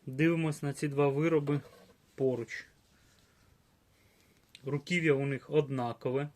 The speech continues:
На даних виробах, е, використане руків'я шишка блакитної ялини, залита епоксидною смолою з синім перламутровим пігментом.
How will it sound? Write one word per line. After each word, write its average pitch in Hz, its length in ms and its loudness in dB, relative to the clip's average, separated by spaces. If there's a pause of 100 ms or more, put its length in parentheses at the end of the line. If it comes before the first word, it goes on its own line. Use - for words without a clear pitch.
(1160)
На 131 140 -4
даних 147 360 4
виробах, 127 680 2 (260)
е, 117 480 -6
використане 131 760 0
руків'я 127 520 -2 (460)
шишка 151 380 2
блакитної 135 600 0
ялини, 127 440 2
залита 135 520 2
епоксидною 135 560 0
смолою 147 500 4
з 117 80 -8
синім 151 440 0
перламутровим 131 760 0
пігментом. 120 680 -4